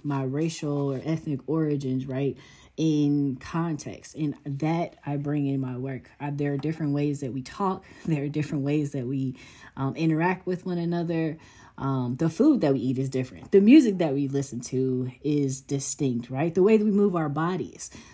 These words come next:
Um, and so the way that I interact with, with people is in many ways shaped by, um, my background experiences, my culture. Uh, and, and I think about cultural identity too, because I think that not only are people,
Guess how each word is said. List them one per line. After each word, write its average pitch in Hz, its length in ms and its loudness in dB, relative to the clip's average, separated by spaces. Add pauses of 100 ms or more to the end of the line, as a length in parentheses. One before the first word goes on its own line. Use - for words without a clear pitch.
(160)
Um, 143 640 -2
and 160 360 2
so 170 340 0
the 160 120 0
way 180 180 4
that 175 140 0
I 156 100 -2
interact 156 520 -2
with, 139 400 -4 (140)
with 147 200 -4
people 131 600 -2 (760)
is 190 140 2
in 165 120 4
many 151 180 2
ways 135 240 -4
shaped 127 260 -6
by, 127 440 -4 (220)
um, 127 380 -4
my 139 220 -2
background 123 460 -6
experiences, 117 580 -8
my 127 160 -10
culture. - 500 -14 (500)
Uh, 131 380 -4
and, 139 400 0
and 131 480 -4 (220)
I 160 80 -2
think 185 160 0
about 151 200 -2
cultural 151 320 -4
identity 131 460 -2
too, 135 420 0
because 123 360 -6
I 131 80 -4
think 127 320 -6
that 127 240 -8 (1300)
not 190 240 0
only 196 240 4
are 170 120 2
people, 160 640 -2